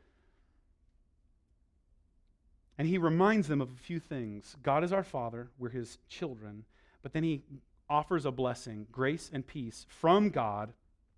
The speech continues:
our Father, and the Lord Jesus Christ." Grace and peace. Now, those are loaded words for Christians. Massively loaded words. There is no other ideology, there's no world religion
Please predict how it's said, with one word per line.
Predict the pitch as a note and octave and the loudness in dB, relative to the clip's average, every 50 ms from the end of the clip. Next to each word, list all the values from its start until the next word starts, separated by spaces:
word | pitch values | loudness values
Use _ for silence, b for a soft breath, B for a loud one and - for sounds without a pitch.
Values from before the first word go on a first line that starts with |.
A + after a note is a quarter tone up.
| _ _ _ | _ _ _
our | B2+ C3 B2+ | 2 2 2
Father, | - - A#2+ G2+ F#2 F#2 G2+ C3 D#3+ - _ _ _ _ _ _ _ _ _ - | 2 0 -4 -4 -4 -4 -4 -4 -6 -6 _ _ _ _ _ _ _ _ _ -8
and | C#3 C3 C3 | -6 -4 -4
the | C3 | -4
Lord | B2 A#2 A#2 A2+ A2 A2 A2 - - | -4 -4 -4 -4 -4 -4 -6 -8 -12
Jesus | - A2+ A2 G#2+ G#2 F#2+ - | -14 -12 -12 -12 -14 -16 -18
Christ." | - - G#2 F#2 F#2 F#2+ - - - - _ _ _ _ _ _ _ _ _ _ _ _ _ _ _ _ _ _ _ _ _ - | -16 -16 -16 -16 -16 -18 -20 -20 -20 -20 _ _ _ _ _ _ _ _ _ _ _ _ _ _ _ _ _ _ _ _ _ -16
Grace | B2 B2 D3 G3 A3 E3 C#3 D3 - - - - - - - _ _ _ _ _ _ _ _ _ _ _ | -2 4 8 8 8 8 6 2 -2 -6 -10 -10 -12 -12 -16 _ _ _ _ _ _ _ _ _ _ _
and | - C3+ C#3 C3+ - | -8 -6 -6 -4 -4
peace. | - F#3 D#3 B2 A2 - | -4 -4 -2 -4 -2 -2
Now, | D#3 D3 | 4 6
those | F#3+ A#3 A3+ | 8 8 10
are | B3 G3+ | 8 8
loaded | E3+ D#3 D3+ D#3 F3+ F3+ G3 G#3 G#3 F#3+ E3 | 6 6 6 8 10 10 10 8 6 6 6
words | D#3+ F#3 F#3+ F3 D#3+ D3 C3+ C3 C3 - - - - _ | 8 10 10 10 10 8 6 2 -2 -8 -14 -16 -14 _
for | - D3 | -12 -6
Christians. | - - D#3+ - - - B2 F2+ F2+ - - - - _ _ _ _ _ _ _ _ _ _ _ | 0 0 0 0 0 -4 -12 -12 -14 -16 -20 -20 -20 _ _ _ _ _ _ _ _ _ _ _
Massively | - C#3+ D#3+ F3 G#3 A3 A#3 A#3 A3+ - A3 F3+ F#3+ G3 | 0 4 6 8 10 10 10 10 8 6 2 4 4 6
loaded | F#3 F3+ F3+ E3+ E3 D3+ | 8 8 8 6 6 4
words. | D3+ D#3 C3+ A#2+ - | 4 4 4 4 4
There | F#3 F#3 F3+ | 4 4 4
is | F3+ F#3+ | 6 6
no | A3 G#3+ G#3 | 6 6 6
other | G3 F3+ E3 E3 | 6 6 8 8
ideology, | F#3+ G#3 A3+ A3+ G3+ G3 G3 G3+ G3 F3+ F#3+ | 8 8 8 8 10 10 10 10 8 6 4
there's | F#3 D#3 F3 | 0 0 2
no | F#3 E3+ | 4 4
world | D3 D3 E3+ G3 G#3 G#3+ | 6 8 8 8 8 8
religion | G#3 A3 G#3 G#3 G#3 F#3 D#3+ F3+ F3+ E3+ F3 b | 6 4 6 6 6 6 6 6 6 6 4 b